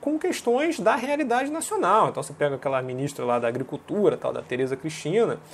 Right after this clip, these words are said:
ela é uma pessoa liberal, ela tem uma cabeça liberal, mas em nenhum momento ela cogitou, por exemplo,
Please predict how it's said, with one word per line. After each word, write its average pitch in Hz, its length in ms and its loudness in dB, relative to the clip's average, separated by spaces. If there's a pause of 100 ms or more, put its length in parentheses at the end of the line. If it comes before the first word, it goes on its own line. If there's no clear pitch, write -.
(380)
ela 170 500 6 (240)
é 135 120 -6
uma 113 100 -2
pessoa 117 260 -2
liberal, 165 640 10
ela 113 180 -6
tem 156 120 -12
uma 123 140 -6
cabeça 147 460 4
liberal, 190 480 2
mas 151 180 4
em 165 40 0
nenhum 202 120 0
momento 220 340 -2
ela 311 120 2
cogitou, 175 560 6
por 160 180 4
exemplo, 170 640 0